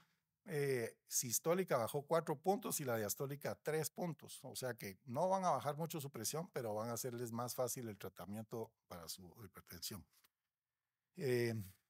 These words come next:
de aquí una, una cosa importante de mencionar es el apego a un cpap, que no es lo más grato del mundo para algunas personas. Entonces, eh, si uno tiene un buen apego, los resultados, eh, de un estudio, de, de este estudio,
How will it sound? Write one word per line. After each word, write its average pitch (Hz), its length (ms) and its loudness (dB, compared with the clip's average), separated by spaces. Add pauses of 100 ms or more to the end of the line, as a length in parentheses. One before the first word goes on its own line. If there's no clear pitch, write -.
(160)
de 123 180 0
aquí 170 340 4
una, 165 420 8
una 156 200 2
cosa 165 200 4
importante 147 560 0
de 127 140 4
mencionar 117 560 0
es 165 320 4
el 127 160 4
apego 165 640 4
a 107 140 -2
un 123 180 -2
cpap, 135 400 2 (160)
que 117 80 -6
no 120 180 2
es 139 120 2
lo 135 100 2
más 131 240 2
grato 143 300 2
del 117 80 0
mundo 139 260 0
para 113 180 2
algunas 117 380 -2
personas. 180 640 0 (260)
Entonces, 131 500 2
eh, 107 380 -2 (100)
si - 220 2
uno 151 240 2
tiene 151 240 -2
un 143 220 -2
buen 170 200 8
apego, 160 380 4
los 123 180 2
resultados, 123 760 2 (160)
eh, 98 340 -4
de 104 300 -2
un 127 220 -2
estudio, 143 680 0 (120)
de, 101 520 -6
de 113 300 -2
este 139 180 0
estudio, 180 420 2